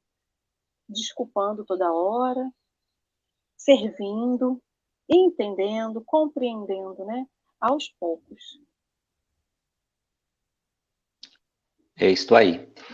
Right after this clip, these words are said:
Speaker 2: E olha só que interessante essa parte, essa conclusão desse tópico, exatamente. Ele vai falar assim:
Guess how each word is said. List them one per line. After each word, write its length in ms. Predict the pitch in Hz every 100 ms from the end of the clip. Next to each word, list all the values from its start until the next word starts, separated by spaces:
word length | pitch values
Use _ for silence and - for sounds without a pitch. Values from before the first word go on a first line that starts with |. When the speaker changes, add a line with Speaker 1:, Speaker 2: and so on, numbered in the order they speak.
| - -
Speaker 2:
E 340 | 104 107 107 110
olha 200 | 123 127
só 140 | - 131
que 100 | 135
interessante 600 | 127 117 113 - 117 117
essa 200 | - 107
parte, 400 | - 107 107 101
essa 260 | - 104 - _ _ - - _
conclusão 600 | 117 123 127 117 127 143
desse 320 | 143 139 -
tópico, 400 | 117 104 - -
exatamente. 600 | 113 104 107 107 87 80 101
Ele 100 | 101
vai 120 | 117
falar 240 | 127 117
assim: 340 | 113 - 82